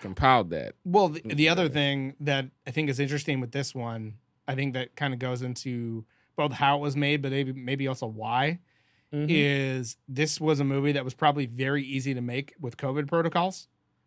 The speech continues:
Speaker 2: 'Cause you think about this was produced during covid times, when it was
Speaker 1: Yeah.
Speaker 2: actually made. There's, I mean, th-, th-, there's some extras, but it's like the primary cast is, like, six people,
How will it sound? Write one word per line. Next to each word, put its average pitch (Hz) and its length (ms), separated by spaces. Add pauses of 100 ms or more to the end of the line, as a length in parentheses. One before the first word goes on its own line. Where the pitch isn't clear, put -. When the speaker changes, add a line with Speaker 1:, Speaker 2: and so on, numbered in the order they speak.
(120)
Speaker 2:
'Cause 156 140
you 151 100
think 156 140
about 139 200
this 147 200
was 135 120
produced 131 540 (160)
during 143 500 (240)
covid 160 280
times, 170 340
when 127 100
it 127 140
was 85 80
Speaker 1:
Yeah. 139 60
Speaker 2:
actually 131 160
made. 139 380 (760)
There's, 143 680 (400)
I 160 80
mean, 208 220
th-, 196 180
th-, 233 140
there's 254 220
some 214 120
extras, 175 340
but 170 160
it's 160 200
like 151 240
the 151 80
primary 196 540
cast 147 440
is, 131 100
like, 135 280
six - 580
people, 151 680